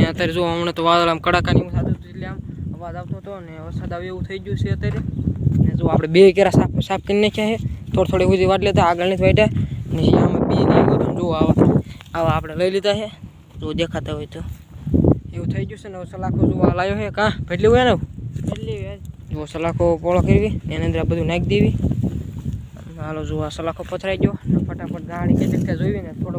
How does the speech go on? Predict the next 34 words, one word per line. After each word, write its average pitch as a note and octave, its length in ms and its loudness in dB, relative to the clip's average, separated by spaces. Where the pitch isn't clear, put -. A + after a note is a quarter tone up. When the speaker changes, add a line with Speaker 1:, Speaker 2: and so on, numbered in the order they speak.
Speaker 1:
ઓલી F#3+ 160 -2
બધું - 260 0
કેરો G3+ 240 0
છે F#3+ 60 -4
એમાં F#3 240 2
વાટ G3 160 -2
નાખ્યો G#3+ 260 0
છે. - 60 0
ને - 120 -10
બે F3+ 140 -6
કેરાનો F3+ 280 -8
આ F3 260 -4
નાનું G3 280 0
નાનું G3 180 2
છે G3 180 4
બધું. - 200 2
ને - 100 4
આ D#3+ 80 -2
બધું E3+ 200 -2
થોડોક E3+ 200 0
રસ્કો F3 240 -4
મોટો F#3 240 0
લાગે G3 260 2
છે A3+ 120 0
ને. - 60 -6
એવડે E3+ 220 6
એમાંથી F3+ 760 -4
મોટો F#3+ 240 -8
કેરો F#3+ 180 -6
હતો G3 100 -8
એ G3 120 -6
વાટ G#3+ 140 -6
નાખ્યો A3 260 -8
થોડોક, A#3 240 -10